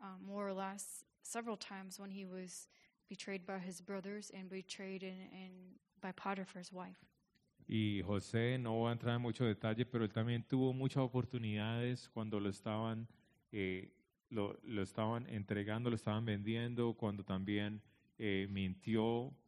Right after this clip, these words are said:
Speaker 2: la mujer de Potifar, y él tuvo muchas oportunidades para él defenderse.
Speaker 1: But because he didn't try to preserve it and just yielded to God, God gave him favor and brought him out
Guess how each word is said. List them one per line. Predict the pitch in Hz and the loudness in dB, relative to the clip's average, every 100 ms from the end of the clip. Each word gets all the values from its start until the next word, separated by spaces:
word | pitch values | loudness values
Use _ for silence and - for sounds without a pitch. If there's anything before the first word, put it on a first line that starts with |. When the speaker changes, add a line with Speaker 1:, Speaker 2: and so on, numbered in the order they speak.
| _ | _
Speaker 2:
la | 110 | -4
mujer | 98 98 104 | -2 2 2
de | 110 | 2
Potifar, | 104 113 - 98 - 110 117 135 - _ _ _ _ - | 0 -2 0 -2 0 0 0 -2 -12 _ _ _ _ -6
y | 98 98 98 - | 0 0 0 -4
él | 110 104 104 | -4 -2 -2
tuvo | - 123 120 | 2 4 4
muchas | 123 127 131 120 - - _ _ - | 4 2 2 0 -4 -16 _ _ -4
oportunidades | 104 113 - 110 107 110 127 - | 2 2 2 2 4 4 4 2
para | 123 110 101 | 2 4 4
él | 107 113 | 2 2
defenderse. | 117 - 101 117 120 - - - - _ _ - _ - | 0 2 2 2 0 -4 -14 -16 -20 _ _ -20 _ 0
Speaker 1:
But | 214 208 - 220 | 2 2 -2 -6
because | 208 - 214 196 | -6 -2 -2 -2
he | - 220 | -2 -2
didn't | 208 214 | -2 -4
try | 208 208 | -6 -6
to | 202 | -6
preserve | 196 214 196 196 185 | -4 -2 0 2 4
it | 208 202 - 196 | 4 2 -2 -6
and | 196 185 185 - - _ _ | -6 -6 -12 -20 -20 _ _
just | 196 - | -6 -2
yielded | 196 214 214 208 - | 4 6 8 6 4
to | 185 | -2
God, | 196 185 185 180 - - | 0 0 0 -4 -8 -4
God | 185 185 185 185 - | -2 -2 -4 -8 -4
gave | 190 185 | 0 0
him | 190 185 | -2 -8
favor | - 208 190 185 180 _ _ _ _ | 0 0 2 -4 -6 _ _ _ _
and | 202 185 | -14 -2
brought | 196 196 | 0 2
him | 185 | 4
out | 190 190 | 4 4